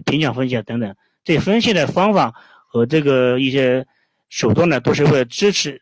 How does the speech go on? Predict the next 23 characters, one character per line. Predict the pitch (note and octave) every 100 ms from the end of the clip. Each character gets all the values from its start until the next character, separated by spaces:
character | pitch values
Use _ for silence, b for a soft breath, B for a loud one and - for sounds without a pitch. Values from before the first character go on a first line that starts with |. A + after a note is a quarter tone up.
| -
为 | D3+
了 | C#3+
使 | B2+ -
我 | C#3+
们 | A#2+ C3
这 | C#3
个 |
T | B2+ -
B | G#3 B3
的 | D#3+
状 | G#3 E3
态 | C3
是 | B2+
吧， | G#2+
达 | - A#2+
到 | C3
更 | G#3 F#3
好 | B2
的 |
一 | A#2
个 |
状 | C#3+ C#3
态。 | C3+